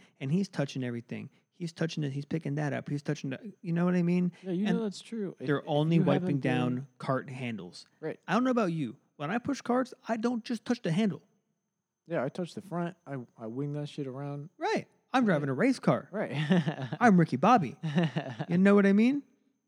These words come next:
Speaker 2: You run down the aisle, hop up on it.
Speaker 1: Exactly.
Speaker 2: One of the
Speaker 1: So, so
Speaker 2: tires is
Speaker 1: they're,
Speaker 2: loose
Speaker 1: they're
Speaker 2: and it
Speaker 1: wiping
Speaker 2: wings
Speaker 1: it
Speaker 2: in
Speaker 1: down
Speaker 2: the
Speaker 1: on the
Speaker 2: eye.
Speaker 1: handle, but we're not just using the handles. We're not, we are not, as a country, social distancing right now.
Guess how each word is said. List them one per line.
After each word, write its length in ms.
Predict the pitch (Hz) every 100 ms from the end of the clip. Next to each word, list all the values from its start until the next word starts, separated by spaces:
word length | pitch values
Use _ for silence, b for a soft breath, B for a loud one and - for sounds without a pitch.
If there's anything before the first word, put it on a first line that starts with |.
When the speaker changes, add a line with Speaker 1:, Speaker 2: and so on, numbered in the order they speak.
| _ _ _ _ _
Speaker 2:
You 80 | 117
run 200 | 143 147
down 140 | 143
the 60 | 143
aisle, 460 | 131 147 151 147 156
hop 240 | - 143 147
up 160 | 147
on 120 | 151 151
it. 140 | 147 - _ _ _ _ _ -
Speaker 1:
Exactly. 420 | 180 247 285 277
Speaker 2:
One 20 |
of 40 | 240
the 40 |
Speaker 1:
So, 120 | 220 190
so 40 |
Speaker 2:
tires 300 | 143 143 143
is 100 | 139
Speaker 1:
they're, 120 | 139 147
Speaker 2:
loose 100 | 185
Speaker 1:
they're 80 | 220
Speaker 2:
and 60 |
it 20 |
Speaker 1:
wiping 260 | - 247 208
Speaker 2:
wings 60 | 190
Speaker 1:
it 80 |
Speaker 2:
in 60 | 143
Speaker 1:
down 200 | 170 214
Speaker 2:
the 40 | 190
Speaker 1:
on 40 |
the 60 | -
Speaker 2:
eye. 40 |
Speaker 1:
handle, 460 | 143 151 247 214 151
but 160 | 156
we're 140 | 151 214
not 160 | 285 240
just 200 | 233 254
using 200 | 233 202
the 80 |
handles. 420 | 180 247 214 147 -
We're 140 | 170
not, 340 | 160 170 202 208 b b _ _ 143
we 180 | 156 175
are 100 | 156
not, 380 | 147 147 147 -
as 260 | 131 135 147
a 60 | 160
country, 560 | 151 147 135 110 113 _ _
social 440 | - 120 123 - 123
distancing 760 | 139 139 - 123 - 117 131 -
right 180 | 117
now. 220 | 117 101